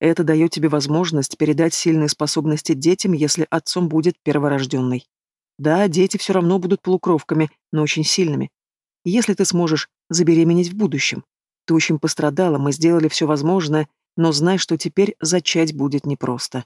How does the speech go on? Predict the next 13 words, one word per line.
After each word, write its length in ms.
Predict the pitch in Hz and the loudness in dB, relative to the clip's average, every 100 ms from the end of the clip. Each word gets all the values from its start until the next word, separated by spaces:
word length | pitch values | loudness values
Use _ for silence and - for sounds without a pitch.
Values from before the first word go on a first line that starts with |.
| _ _ | _ _
сказал 400 | - - 160 147 | -8 -2 0 -2
целитель. 500 | 139 151 139 - 127 - _ _ _ _ _ | -2 -4 -2 -4 -8 -12 _ _ _ _ _
"Думаю, 280 | 151 196 180 | 0 2 4
что 160 | - 165 | 2 0
на 100 | 160 | 0
текущий 400 | - - 233 - | 0 -2 0 2
момент 380 | 143 139 135 - | 0 0 -2 0
эльфов 380 | 208 196 185 - | -2 0 -4 -2
достаточно", 720 | 165 156 - 131 - - 131 - _ _ | -2 -2 -2 -6 -4 -4 -4 -6 _ _
жёстко 400 | 147 165 - - | -2 0 0 -2
оборвала 360 | 143 151 151 151 | 0 2 2 2
его 200 | 151 156 | 2 2
я, 220 | 143 | 0